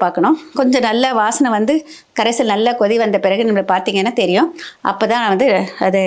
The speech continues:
எப்படி போடுதுன்னு நான் சொல்றேன். இப்ப இதுல வந்து நம்ம எடுக்கிறப்ப பார்த்தீங்கன்னா, இப்ப வந்து தண்ணியா இருக்கு. கொஞ்ச நேரம் ஆகணும். இப்ப நீங்க பிகினரா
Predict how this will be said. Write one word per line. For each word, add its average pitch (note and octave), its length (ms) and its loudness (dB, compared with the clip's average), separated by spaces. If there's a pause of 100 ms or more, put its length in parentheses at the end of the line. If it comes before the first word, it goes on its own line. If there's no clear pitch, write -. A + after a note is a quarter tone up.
(360)
எப்படி A3+ 200 -2 (100)
போடுதுன்னு G#3 400 2
நான் F3+ 180 -2
சொல்றேன். F3+ 320 0 (460)
இப்ப A#3 160 0
இதுல A3+ 160 2
வந்து A#3 220 2
நம்ம G#3+ 140 0 (420)
எடுக்கிறப்ப A#3+ 320 -2
பார்த்தீங்கன்னா, A3+ 320 0
இப்ப A3 120 0
வந்து G3+ 200 -4
தண்ணியா G#3 340 0
இருக்கு. F3+ 220 -2 (340)
கொஞ்ச A3+ 240 0
நேரம் G3 240 0
ஆகணும். D#3+ 280 -2 (840)
இப்ப - 180 -10
நீங்க A3 200 0
பிகினரா B3+ 340 0